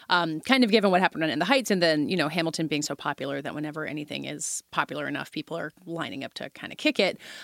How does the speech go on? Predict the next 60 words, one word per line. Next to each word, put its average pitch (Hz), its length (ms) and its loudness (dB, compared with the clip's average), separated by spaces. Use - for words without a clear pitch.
Um, 208 400 4
and 233 220 4
a 220 80 6
lot 226 220 8
of 349 60 10
us 349 120 6
have 269 100 4
seen - 240 0
Tick, 208 160 0
Tick, - 180 -2
Boom, 226 220 4
and 190 60 4
I 170 80 0
don't 170 300 2
know 160 120 2
that 151 180 0
we 170 140 -2
wanna 160 160 0
talk 156 220 -2
about 160 140 2
it - 40 -2
in 127 100 -4
too - 140 -2
much 381 220 4
detail, 440 500 4
but 196 260 6
I 254 300 8
have 202 220 6
a 214 40 8
lot 165 180 8
of, 175 160 0
I'm 202 160 6
really 202 200 8
enthusiastic 180 460 2
about 196 120 2
that 190 120 2
movie. 214 440 2
Um, 160 500 0
and 190 160 0
Rebecca, 202 240 4
as 208 80 6
you 185 60 0
mentioned, 170 260 0
I 175 40 2
was 170 100 0
enthusiastic 165 500 -2
about 165 120 -4
In 151 80 -6
the 147 60 -6
Heights, 208 240 0
so 180 140 2
don't 160 180 -2
take 165 240 -2
anything 151 300 -4
I 151 80 -6
say - 160 -6
as 143 140 -4
gospel, - 540 6
<laughs> 220 40 0
but 175 220 2